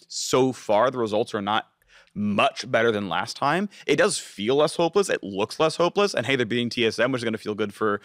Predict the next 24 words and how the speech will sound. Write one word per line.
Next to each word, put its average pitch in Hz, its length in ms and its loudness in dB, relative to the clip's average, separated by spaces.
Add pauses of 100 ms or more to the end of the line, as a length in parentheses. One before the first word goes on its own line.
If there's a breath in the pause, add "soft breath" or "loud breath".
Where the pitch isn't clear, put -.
(200 loud breath)
players 113 220 2
and 110 80 -4
fans 110 220 0
as 101 100 -8
well. 113 420 2 (220 soft breath)
But, 104 560 2 (640 loud breath)
I 123 100 2
mean, 127 100 2
it's 120 140 -2
really 143 180 4
unfortunate. 135 380 -2
Like, 107 100 -4
I 117 120 2
want, 120 360 2
I 156 140 2
want 120 400 0
them 208 120 -2
to 226 60 -2
do 240 120 2
better, 254 380 4
you 226 140 -4
know, 247 240 4 (100)
but, 120 300 2 (100)
um, 113 420 2